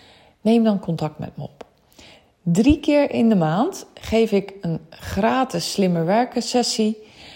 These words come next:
eh, weg, waarin ik drie kwartier met jou ga kijken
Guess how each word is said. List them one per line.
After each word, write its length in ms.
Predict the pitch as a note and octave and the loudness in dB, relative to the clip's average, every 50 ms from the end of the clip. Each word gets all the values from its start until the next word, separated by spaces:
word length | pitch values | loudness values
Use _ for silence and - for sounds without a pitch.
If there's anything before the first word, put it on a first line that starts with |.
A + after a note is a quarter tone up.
| - - - - - _ _ | -20 -20 -20 -20 -20 _ _
eh, 240 | _ F#3+ F#3 F#3 F#3 E3+ D3+ | _ -2 0 0 0 0 2
weg, 440 | C#3+ E3+ A3+ D4+ - - - - - - | 2 4 2 2 2 -4 -8 -10 -12 -8
waarin 480 | G#3 F3+ F#3 G#3 G3+ - - A3 A3 G3 | -2 2 4 4 4 4 4 2 2 2
ik 180 | F3 D#3+ E3 - - | 2 0 -2 -8 -8
drie 200 | F3 F3+ G#3+ C4 | -2 0 0 0
kwartier 600 | - - C4+ C4+ C4+ - - G3 F#3+ G3 G3+ G3 F3+ | 0 0 -2 -2 -2 0 0 2 2 4 2 2 2
met 420 | E3+ E3 E3+ G3+ B3 C4 - - | 2 2 2 2 0 0 -2 -2
jou 320 | C4 B3+ B3+ C4 C4 B3 | -2 0 2 0 0 -2
ga 200 | - - - G#3+ | -4 -4 -6 -6
kijken 580 | G#3+ - - D#3+ D3+ D3+ C#3+ - - A#3 D#4 | -4 -4 -4 -4 -4 -4 -4 0 0 0 0